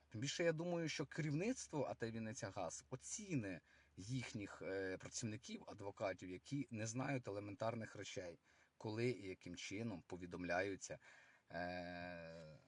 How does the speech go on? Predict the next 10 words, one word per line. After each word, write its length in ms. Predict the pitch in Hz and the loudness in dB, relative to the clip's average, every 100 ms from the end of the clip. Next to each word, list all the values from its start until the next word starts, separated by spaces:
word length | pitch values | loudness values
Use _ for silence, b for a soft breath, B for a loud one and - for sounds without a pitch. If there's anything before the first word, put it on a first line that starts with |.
| - | -14
подаються 480 | - 101 98 120 - | -6 -2 0 2 0
документи, 600 | 104 - 104 98 98 - | 0 -2 0 2 0 -4
повідомляються 720 | - 92 92 98 117 123 120 | -12 -10 -4 4 6 6 4
всі 200 | 107 - | -2 -4
учасники 540 | 110 107 107 - 104 98 | -4 -2 -2 -2 -8 -8
справи 520 | - 90 87 90 82 - | -6 0 0 0 -6 -14
і 80 | 78 | -6
так 260 | 87 87 | -6 -6
далі. 440 | 85 82 82 69 - b b - | -4 -2 -2 -4 -14 b b -4
Ну, 380 | 110 160 220 | 0 2 0